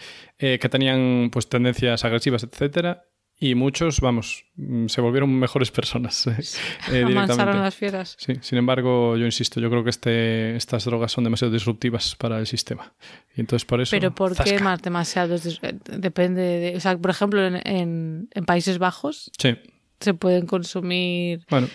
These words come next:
Speaker 1: sí, también es cierto eso. Pero yo es que la
Speaker 2: Mm,
Speaker 1: explosión que hubo en
Speaker 2: vale,
Speaker 1: los sesenta, ya sabes, todo el movimiento hippie y todo eso. O sea, para que te des
Speaker 2: Sí.
Speaker 1: una idea de cómo de disruptivo era, el movimiento hippie fue muy potente.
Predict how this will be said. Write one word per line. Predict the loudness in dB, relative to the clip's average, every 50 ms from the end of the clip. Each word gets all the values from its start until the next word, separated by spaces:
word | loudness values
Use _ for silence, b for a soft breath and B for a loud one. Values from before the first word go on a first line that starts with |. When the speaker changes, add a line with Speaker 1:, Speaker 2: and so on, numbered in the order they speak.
| -8 -2
Speaker 1:
sí, | 0 0 2
también | 4 6 4 4
es | 4
cierto | 2 -2 -2 -2 -4
eso. | -6 -6 -8 _ _ _ -18 -16 -6 -4
Pero | -2 0 2 2 2 0 -2 -2
yo | -2 0 0 0
es | 0 0
que | 0 0
la | 0
Speaker 2:
Mm, | 0
Speaker 1:
explosión | 0 0 2 2 2 2
que | 2 2
hubo | 2
en | 2 2
Speaker 2:
vale, | 2
Speaker 1:
los | 2
sesenta, | 2 0 0 0 0 0 0 -2 -2 -2 -4 -8 -8
ya | -2 0 0
sabes, | 2 2 0 0 0
todo | 0 2
el | 2
movimiento | 2 2 2 0 0 0
hippie | 0 -2 -2 -2
y | -2
todo | -2 0 0 0
eso. | -2 -4 -6 -12 _ _ _ _ _ -14 -10
O |
sea, | -2 0 2 2 2 0 0 -2 -4
para | -2 0 0
que | 0
te | 0 0
des | 0 2
Speaker 2:
Sí. | 2
Speaker 1:
una | 2 2
idea | 2 2 2
de | 0 2
cómo | 0 2 2 2
de | 2
disruptivo | 2 0 -2 -4 -2 0 0 2 2 0
era, | 0 0
el |
movimiento | 0 0 0 -2 0 -2
hippie | 0 0 0 0
fue | 0 2
muy | 2 2
potente. | 2 2 2 2 -2 -2 -4